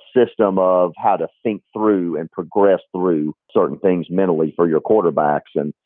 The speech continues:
in the R P O game, that's what we have. It's the same thing in the drop back passing game. So we simplify it as much as we can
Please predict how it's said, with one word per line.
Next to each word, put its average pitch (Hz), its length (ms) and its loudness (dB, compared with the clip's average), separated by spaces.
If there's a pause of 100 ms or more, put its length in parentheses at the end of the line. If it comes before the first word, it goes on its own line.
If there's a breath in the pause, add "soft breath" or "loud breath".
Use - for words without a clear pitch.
(220)
in 87 120 0
the 80 80 2
R 92 200 2
P 95 240 -2
O 92 140 2
game, 90 300 -6
that's 90 180 -6
what 87 140 0
we 85 100 -2
have. 92 340 2
It's - 100 -12
the 71 160 -18
same 90 160 -4
thing 92 220 -2
in 87 80 -4
the 85 80 -6
drop 87 260 0
back 82 260 0
passing 98 360 0
game. 62 120 -6 (280)
So 76 440 -2
we 85 180 0 (140)
simplify 92 540 2
it 85 80 2
as 78 120 -8
much 95 240 0
as 85 120 -12
we 92 160 -6
can 90 480 -8